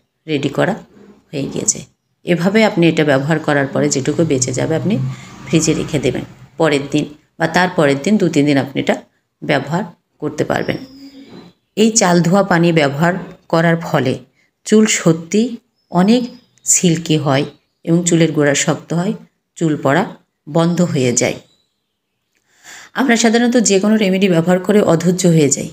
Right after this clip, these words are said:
"হ্যাঁ, কোনো ভালো রেজাল্ট তো পেলাম না।" আপনি যদি এটা সপ্তাহে এক দু দিন, পনেরো দিনে তিন চারবার এভাবে যদি ব্যবহার করতে থাকেন,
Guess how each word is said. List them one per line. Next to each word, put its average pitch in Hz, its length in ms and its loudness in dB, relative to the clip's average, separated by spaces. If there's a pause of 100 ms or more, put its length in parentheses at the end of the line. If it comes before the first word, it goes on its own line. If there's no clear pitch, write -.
"হ্যাঁ, 226 120 0
কোনো 220 220 4
ভালো 175 220 4
রেজাল্ট 170 340 0
তো 180 100 -2
পেলাম 151 360 0
না।" 156 180 -6 (580)
আপনি 190 280 2
যদি 202 220 2
এটা 180 160 2
সপ্তাহে 160 540 0
এক 160 180 0
দু 151 120 -4
দিন, 175 240 0 (480)
পনেরো 190 280 2
দিনে 170 240 2
তিন 165 200 4
চারবার 170 580 0 (320)
এভাবে 180 220 0
যদি 180 200 2
ব্যবহার 151 300 2
করতে 170 280 -4
থাকেন, 185 280 -6